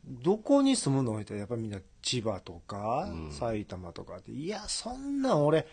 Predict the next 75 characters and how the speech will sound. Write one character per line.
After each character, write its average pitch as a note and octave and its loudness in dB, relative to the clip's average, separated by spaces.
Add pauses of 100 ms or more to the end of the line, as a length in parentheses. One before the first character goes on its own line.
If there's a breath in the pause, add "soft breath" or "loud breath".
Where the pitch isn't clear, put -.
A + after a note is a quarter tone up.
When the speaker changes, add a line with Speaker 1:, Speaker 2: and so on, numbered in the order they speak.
(300 loud breath)
Speaker 2:
鉄 B2 2
く B2+ 0
ず A2+ -2
ち C3 2
ょ-、 B2 4
工 A#2+ 6
場 G2 0
の F#2+ -2
隣 G#2 -2
に F#2+ -4
ね。 G#2+ -4
Speaker 1:
そ B2 8
う。 G3 8
な E3 10
い D4 12
よ、 A3 12
俺。 C#3+ 12
こ D#3 4
の、 D#3 6
何？ C3 4
こ B2 -2
の A#2 0
ス - 2
テ C#3 6
ー - 2
タ A#2+ 4
ス - -6
的 C3 0
な A#2 2
と A2 -2
こ A2 0
ろ、 G#2 -2
み - 4
た - 8
い - 0
な。 - 6 (160)
Speaker 2:
<laughs> - -4
Speaker 1:
生 B3 4
き D4 8
っ C#4 0
て D#4 8
は A#3 12
な C#3+ 10
い C#3+ 6
け B2+ 2
ど、 A2+ 0
そ D#3 -2
こ - -2
は C4+ 4
譲 E3 6
ら E3+ 10
れ D3 8
へ C3 2
ん A#2+ -2
わ、 G2 -2
言 G#2+ -8
う G2+ -12
て。 C3+ -2
Speaker 2:
は B2+ 4
い A#2 4
は G#2 2
い。 - -10 (800 loud breath)
Speaker 1:
あ B2 4
の、 B2 4
Speaker 2:
休 D#3 6
み C4 2
に B3+ 2
帰 A#3 6
る A3 8
と G3+ 4
こ E3 4
や F#2+ 4
と、 F2+ -4
家 G2 0
は。 D2 -8